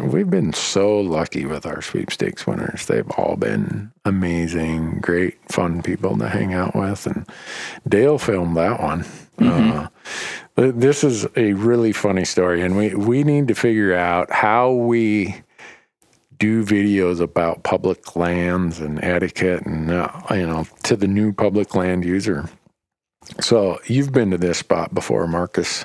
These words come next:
Speaker 1: Uh, you've filmed there. We're most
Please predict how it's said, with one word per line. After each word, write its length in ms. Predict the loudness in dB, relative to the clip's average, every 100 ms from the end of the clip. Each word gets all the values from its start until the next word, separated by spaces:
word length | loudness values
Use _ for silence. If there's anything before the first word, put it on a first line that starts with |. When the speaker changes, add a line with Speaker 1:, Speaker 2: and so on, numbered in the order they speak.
| -12 -8
Speaker 1:
Uh, 320 | -6 -6 -4
you've 220 | -4 -6
filmed 380 | -2 0 2 2
there. 260 | 0 -2 -6 -12 -10 -10 -4 2
We're 120 | 4
most 600 | 4 4 4 4 2